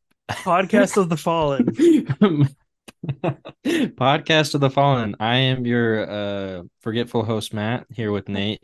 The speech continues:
Speaker 2: who is here to save the day. I, like, literally, as I was about to speak, it just, my mind went blank. I was like, "What do we call ourselves <laughs> again?"
Speaker 1: I mean, we've only been doing this for three months.
Speaker 2: Uh, that's so embarrassing.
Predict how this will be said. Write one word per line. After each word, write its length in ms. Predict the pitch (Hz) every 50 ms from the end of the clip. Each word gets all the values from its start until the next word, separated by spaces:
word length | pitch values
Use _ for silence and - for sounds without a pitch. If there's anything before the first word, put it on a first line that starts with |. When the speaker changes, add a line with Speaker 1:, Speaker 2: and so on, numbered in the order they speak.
| - -
Speaker 2:
who 400 | 117 104 98 98 98 95 95 - _ _ _ _ -
is 140 | 107 101 95
here 160 | - 107 101
to 80 | 95 98
save 240 | - - 101 95 92
the 80 | -
day. 340 | 95 98 98 95 104 104 104 - _ -
I, 520 | - 98 104 113 117 117 113 110 104 - - _ _ _ _ _ -
like, 200 | - 107 101 95
literally, 440 | 95 101 104 104 104 110 107 104 101
as 80 | 95 92
I 80 | 92
was 80 | 92 90
about 180 | 92 92 92
to 80 | 87 92
speak, 560 | 87 - - - 95 92 101 - - - - _ _ _ _ -
it 120 | 104 98
just, 400 | 82 - 98 87 82 - - _ -
my 140 | - 101 92
mind 240 | 85 82 87 87 87
went 160 | 85 82 80
blank. 360 | - 87 82 85 85 - - _ _ -
I 80 | 98
was 100 | 92 90
like, 320 | 90 92 87 85 - _ _ _ _ _ _ _ _ _ _ _ _ _ _ _ _ _ -
"What 280 | - 107 101 98 98
do 40 | 104
we 100 | 113 117
call 200 | 117 - 123 120
ourselves 360 | 123 127 - - 131 131 131
<laughs> 20 | 131
again?" 380 | - - - - 180 160 139 - _ _ _ - -
Speaker 1:
I 100 | 165 160
mean, 220 | 160 160 156 147
we've 200 | 143 165 170 156
only 220 | 170 185 196 220 233
been 200 | 214 196 160 147
doing 260 | 160 - 208 226 202
this 160 | 160 143 -
for 100 | - 139
three 320 | - - 156 156 175 165
months. 680 | 147 139 147 185 196 156 151 147 143 - - - - _ _ _ _ _ _ _ _ _ _ _ _ _ _ -
Speaker 2:
Uh, 840 | 131 139 143 147 147 147 143 139 135 131 127 120 117 113 113 110 107 107 _ _ _ _ _ _ _ _ _ _ -
that's 220 | 113 113 110 104
so 280 | - - - 110 101 92
embarrassing. 680 | 90 90 85 82 87 92 92 - 98 95 101 95 -